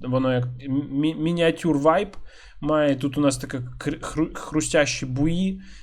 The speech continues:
якийсь світ після, м, урагану чи цунамі.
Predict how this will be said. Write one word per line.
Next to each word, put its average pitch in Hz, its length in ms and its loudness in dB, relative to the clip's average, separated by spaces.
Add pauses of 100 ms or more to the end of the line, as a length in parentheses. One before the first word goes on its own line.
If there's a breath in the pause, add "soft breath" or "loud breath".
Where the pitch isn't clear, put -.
(120)
якийсь 139 360 2
світ 156 400 0
після, 127 680 4
м, 127 800 0 (420)
урагану 165 680 6 (360 soft breath)
чи - 180 0
цунамі. 151 800 0